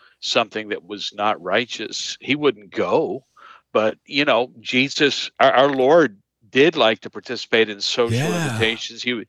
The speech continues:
Speaker 1: given an invitation to, uh, some meals, and one of them even was a Pharisee. Um, one of them was a bunch of publicans. And so, um,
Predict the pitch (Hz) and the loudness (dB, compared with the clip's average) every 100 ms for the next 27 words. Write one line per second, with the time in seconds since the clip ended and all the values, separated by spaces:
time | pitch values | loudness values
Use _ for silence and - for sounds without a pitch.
0 | - - 127 117 110 110 107 110 120 107 | -10 0 0 0 -6 -6 -8 -4 -2 -2
1 | - 110 98 - - - - 104 - 113 | -4 -8 _ -20 -20 -10 -2 -2 -2 -6
2 | 101 113 117 120 113 - 113 107 113 110 | -4 0 0 -2 -6 -8 -10 -10 -14 -14
3 | 110 113 160 131 107 110 107 101 95 - | -4 2 2 2 -4 -8 -10 -12 -12 -6
4 | - 123 151 - 107 110 - - - - | 0 2 2 0 -4 -4 -8 -20 -20 -20
5 | - 117 110 95 95 _ _ _ _ _ | -4 2 4 2 -4 _ _ _ _ _
6 | _ - - 131 131 147 117 104 107 123 | _ -18 -12 -2 2 2 0 -4 -2 -2
7 | - 151 165 - 110 104 - - 113 - | 0 0 0 -4 -8 -8 -12 -10 -8 -2
8 | 127 120 113 110 - - 117 110 107 101 | 2 4 2 -2 -10 -6 0 2 2 -2